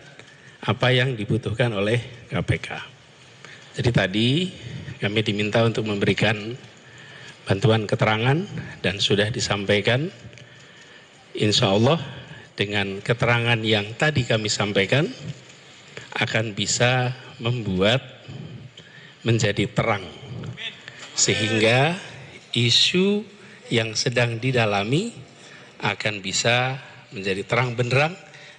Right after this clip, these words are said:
dan memudahkan dalam K P K menjalankan tugas. Saya ingin sampaikan terima kasih kepada semua teman-teman yang hadir malam hari ini.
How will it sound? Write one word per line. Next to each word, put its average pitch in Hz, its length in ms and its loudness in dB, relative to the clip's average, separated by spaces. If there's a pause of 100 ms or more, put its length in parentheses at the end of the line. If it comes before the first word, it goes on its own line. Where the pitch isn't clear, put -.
(140)
dan 104 200 -4
memudahkan 107 880 -2
dalam 95 320 -2
K 90 160 -4
P 85 160 -4
K 101 160 2
menjalankan 92 640 -4
tugas. - 480 0 (480)
Saya 113 200 2
ingin 110 160 0
sampaikan 113 240 4
terima 117 280 4
kasih 135 320 2 (240)
kepada 95 160 2
semua 131 520 4
teman-teman 107 440 0
yang 104 160 0
hadir 120 320 2
malam 131 160 4
hari 131 240 6
ini. 170 120 4